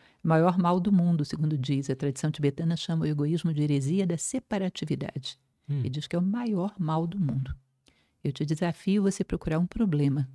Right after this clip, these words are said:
Speaker 1: qualquer da sociedade, quer social, político, econômico, qualquer problema da humanidade que por trás não esteja escondido o egoísmo. Boa sorte. Eu venho procurando a vida inteira, não achei nenhum. Não achei nenhum.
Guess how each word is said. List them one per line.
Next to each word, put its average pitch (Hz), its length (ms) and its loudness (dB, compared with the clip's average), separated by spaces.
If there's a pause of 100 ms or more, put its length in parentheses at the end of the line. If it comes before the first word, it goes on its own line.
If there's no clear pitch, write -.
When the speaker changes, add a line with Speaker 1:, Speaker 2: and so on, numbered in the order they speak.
(120)
Speaker 1:
qualquer 196 480 -2
da 143 80 -2
sociedade, 139 600 -6
quer 170 220 -6
social, - 640 -4
político, 165 920 -2 (420)
econômico, 156 920 2
qualquer - 600 -6
problema 165 520 0
da 147 120 0
humanidade 151 600 -4
que - 120 -20
por - 180 -2
trás 151 240 0
não 180 60 2
esteja 175 260 -2
escondido 160 480 0
o - 20 2
egoísmo. 160 460 0 (1120)
Boa 180 200 2
sorte. - 580 -4
Eu 139 80 0
venho 151 160 2
procurando 175 420 2
a 170 40 4
vida 180 180 6
inteira, 220 420 6
não 147 80 6
achei 180 260 4
nenhum. 196 380 6 (560)
Não 165 80 -4
achei 175 260 -2
nenhum. 180 280 0